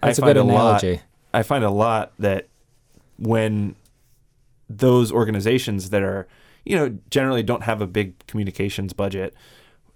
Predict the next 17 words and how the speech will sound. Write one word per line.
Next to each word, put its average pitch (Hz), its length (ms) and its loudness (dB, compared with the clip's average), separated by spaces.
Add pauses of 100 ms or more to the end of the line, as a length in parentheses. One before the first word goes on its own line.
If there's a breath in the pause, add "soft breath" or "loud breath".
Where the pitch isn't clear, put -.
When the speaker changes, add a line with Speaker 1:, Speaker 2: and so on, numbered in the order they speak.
(160)
Speaker 2:
go 123 200 2
to 127 40 0
make 107 200 -2
a 107 60 0
video, 110 540 2
they 117 160 2
wanna 127 200 2
make 107 180 -4
a 107 80 -2
video 101 580 -4
that 104 200 -8
encompasses 104 720 -6
all 95 260 -8
of 90 120 -12
those - 220 -12
things. - 320 -10
Speaker 1:
Yeah. 101 180 -6